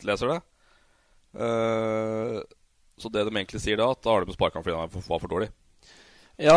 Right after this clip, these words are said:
Speaker 2: altså, jeg, jeg s-, stusser jo selvfølgelig på den der at, eh, at, at, at det er på grunn av økonomi.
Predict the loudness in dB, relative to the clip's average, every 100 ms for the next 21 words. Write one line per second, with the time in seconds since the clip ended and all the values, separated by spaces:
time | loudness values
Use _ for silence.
0 | 10 10 10 10 10 8 6 2 -8 -6
1 | -2 -2 0 -2 -2 0 0 0 0 0
2 | 0 -2 -2 -2 -4 -4 -2 0 0 0
3 | 0 -2 -4 -6 -8 -14 -18 -20 -20 -16
4 | -12 -6 -6 -4 -4 -2 -2 -4 -4 -8
5 | -8 -10 -8 -8